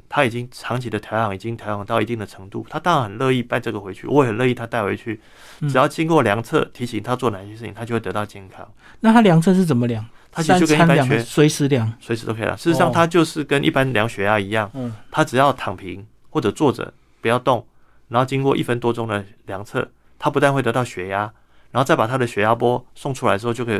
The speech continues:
Speaker 1: 得到斜波。
Speaker 2: 嗯。
Speaker 1: 那这就是我们为什么把血压计跟脉诊仪结合在一起的用意。
Speaker 2: 哦，所以它就是个预防医学的概念，就对。
Speaker 1: 对，
Speaker 2: 嗯。
Speaker 1: 而且这个预防医学就变成是用血压计之后就变得非常方便，因为血压计是二级医疗器材，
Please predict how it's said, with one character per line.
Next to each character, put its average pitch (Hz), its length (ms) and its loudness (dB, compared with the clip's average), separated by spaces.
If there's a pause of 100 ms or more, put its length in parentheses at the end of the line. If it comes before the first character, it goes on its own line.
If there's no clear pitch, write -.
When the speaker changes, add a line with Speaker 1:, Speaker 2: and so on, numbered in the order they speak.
Speaker 1:
得 104 100 -4
到 113 160 -2
斜 98 180 -8
波。 98 300 -8 (220)
Speaker 2:
嗯。 139 200 -4 (220)
Speaker 1:
那 156 80 0
这 160 140 0
就 151 100 -4
是 147 80 -6
我 98 120 0
们 101 120 -8 (220)
为 170 100 2
什 - 120 0
么 107 100 -2
把 95 220 -2
血 - 160 -8
压 104 100 0
计 131 160 -6
跟 123 100 -4
脉 127 140 -2
诊 98 180 -10
仪 98 40 -14
结 101 180 -12
合 104 100 -4
在 110 160 0
一 104 40 -2
起 - 120 -12
的 95 220 -14
用 104 240 -10
意。 101 100 -16 (520)
Speaker 2:
哦， 135 180 -4
所 - 160 0
以 156 40 4
它 165 120 2
就 160 100 0
是 160 200 -2
个 147 100 0
预 147 140 2
防 131 160 0
医 135 100 0
学 131 160 -4
的 113 100 -8
概 120 180 -4
念， 110 180 -4
就 113 100 -14
对。 113 160 -10
Speaker 1:
对， 120 260 0 (200)
Speaker 2:
嗯。 139 100 -4
Speaker 1:
而 - 80 2
且 135 100 2
这 127 120 2
个 165 60 8
预 165 40 8
防 139 160 4
医 143 40 0
学 123 140 0
就 139 140 -2
变 139 160 0
成 113 100 0
是 123 220 -4 (260)
用 180 140 4
血 156 140 0
压 110 120 6
计 139 160 -4
之 131 60 -6
后 139 80 0
就 147 80 -2
变 147 140 2
得 123 80 -2
非 117 100 -4
常 120 160 0
方 113 180 -2
便， 113 240 -4 (140)
因 180 140 0
为 180 40 2
血 - 140 -4
压 117 140 2
计 151 200 2
是 143 180 -6
二 170 80 6
级 120 120 -2
医 120 60 2
疗 110 160 4
器 123 160 -6
材， - 240 -10